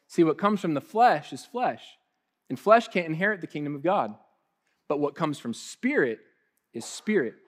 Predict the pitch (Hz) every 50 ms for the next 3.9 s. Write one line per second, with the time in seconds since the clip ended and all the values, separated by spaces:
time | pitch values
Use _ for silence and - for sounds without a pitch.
0 | _ _ - 117 113 - - - - - 226 214 170 - - - - 202 208 214
1 | 175 139 131 127 117 110 90 - - - 117 110 107 104 98 - - 104 95 85
2 | 78 _ _ _ _ _ _ _ _ _ _ _ _ _ _ _ _ _ _ _
3 | _ _ _ _ _ _ 123 151 226 262 247 190 160 143 139 139 151